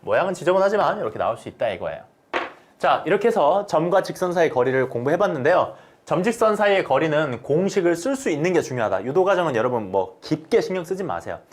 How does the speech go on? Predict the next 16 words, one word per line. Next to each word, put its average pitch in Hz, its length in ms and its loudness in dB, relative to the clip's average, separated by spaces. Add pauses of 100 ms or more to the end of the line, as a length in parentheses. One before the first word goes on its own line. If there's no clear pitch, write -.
(160)
쓸 175 140 -8
수 170 100 -8
있는 147 100 -6
게 113 80 -2
중요하고 131 680 -2 (200)
이 151 100 2
내용을 151 320 2
확장하면 180 640 0 (260)
평행한 214 440 0
두 165 80 -6
직선 147 220 -8
사이 123 140 0
거리도 104 280 -2
구할 95 160 -4
수 92 120 -12
있다. - 260 -12